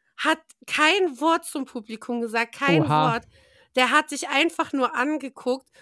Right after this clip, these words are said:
Speaker 1: und du wusstest, „Oh Gott, nimmt er mich jetzt gleich raus, zieht er mich nach oben, macht er jetzt was mit mir?“ Puh,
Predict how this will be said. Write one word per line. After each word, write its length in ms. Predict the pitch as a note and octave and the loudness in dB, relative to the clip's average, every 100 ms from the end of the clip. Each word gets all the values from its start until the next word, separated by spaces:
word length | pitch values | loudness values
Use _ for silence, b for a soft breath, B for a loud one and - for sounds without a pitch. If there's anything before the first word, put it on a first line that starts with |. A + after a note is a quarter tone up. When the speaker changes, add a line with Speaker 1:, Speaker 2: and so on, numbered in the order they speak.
| b b | b b
Speaker 1:
und 240 | B3+ A3+ | -4 -2
du 160 | C4 A3+ | -6 -4
wusstest, 520 | C4 D4+ - C4 - | -4 -4 -4 -8 -4
„Oh 280 | B3 A#3+ G3+ _ | 2 2 0 _
Gott, 420 | - G#3 G#3+ - _ _ _ _ _ _ _ - | -2 -2 -2 -8 _ _ _ _ _ _ _ -4
nimmt 280 | C4 D#4 D#4+ | 2 2 2
er 140 | C4+ | 0
mich 180 | C#4 - | 2 0
jetzt 260 | C#4+ - | -4 -4
gleich 360 | C4+ A#3+ C4 A3+ | 0 0 0 0
raus, 360 | A#3 A#3+ C4 - | 2 2 2 -4
zieht 280 | - E4 | 0 0
er 100 | C#4 B3+ | 0 -2
mich 200 | B3+ C4 | -4 -2
nach 240 | A#3 - | -4 -4
oben, 320 | A#4 B3 B3 | -2 -2 6
macht 240 | C4+ - B4 | 8 8 4
er 100 | - | 4
jetzt 260 | A#3 A#3 - | 2 2 -2
was 200 | A3 C4+ | -2 -2
mit 200 | A#3+ G#3+ | -6 -8
mir?“ 200 | A#3 G#3+ G#3+ B B B B B _ | -4 -4 -6 B B B B B _
Puh, 360 | - C5+ C5+ | 6 10 10